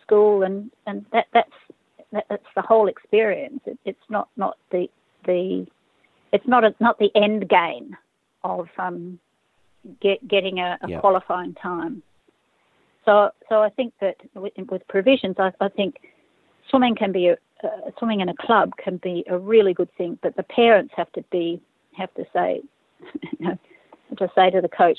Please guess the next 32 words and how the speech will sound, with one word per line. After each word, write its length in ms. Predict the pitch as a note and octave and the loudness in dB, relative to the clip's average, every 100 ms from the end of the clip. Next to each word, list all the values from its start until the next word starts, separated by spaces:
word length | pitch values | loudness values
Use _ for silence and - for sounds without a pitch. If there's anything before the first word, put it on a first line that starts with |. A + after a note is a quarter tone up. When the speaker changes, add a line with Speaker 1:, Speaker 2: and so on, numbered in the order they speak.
| - | 2
Speaker 1:
"Look, 240 | F3+ - _ _ _ _ _ _ | 2 2 _ _ _ _ _ _
you 80 | G3 | -14
know, 60 | _ | _
we 80 | F#3 | -4
might 260 | G3 G3+ | 0 0
have 180 | G3+ F3+ | 0 -2
one 140 | G#3+ G#3+ | 0 0
or 100 | G3+ | 0
two 200 | G3+ F3+ | 0 0
kids 340 | - F3+ F3+ - | 0 -2 -4 -8
who 80 | |
might 240 | F#3 F#3 F3 | -4 -4 -4
get 180 | F3 - | -6 -6
to 80 | F3 | -14
state, 360 | _ F#3+ E3 - _ _ _ _ _ | _ 0 0 -2 _ _ _ _ _
but 140 | - F#3 | -2 2
these 140 | F#3+ A3 | 2 2
other 220 | G3+ F#3+ - | 2 0 -2
sixty, 500 | - - D#3+ G#3+ C4+ _ _ - | -6 -4 -4 -4 -8 _ _ -12
they, 300 | F#3 G#3+ A3 | -2 -2 0
they 120 | F#3+ | 0
just 180 | G#3 G3 | 0 0
want 140 | F3+ E3 | -2 -4
to 80 | - | -8
swim, 400 | - F#3 F#3 F3+ - _ _ - | 0 0 0 -6 -10 _ _ -6
swim 220 | G#3 G3+ | -4 -4
to 160 | - F#3 | -2 0
learn 300 | G3 F#3+ F#3 | 2 0 2
good 200 | B3+ A3+ - | 0 -2 0
skills, 460 | G#3 G3 G3 G3 - _ _ _ - - _ _ _ _ - | 4 4 2 -2 -8 _ _ _ -20 -20 _ _ _ _ -10
you 60 | |
know, 240 | G3 G3 | -6 -4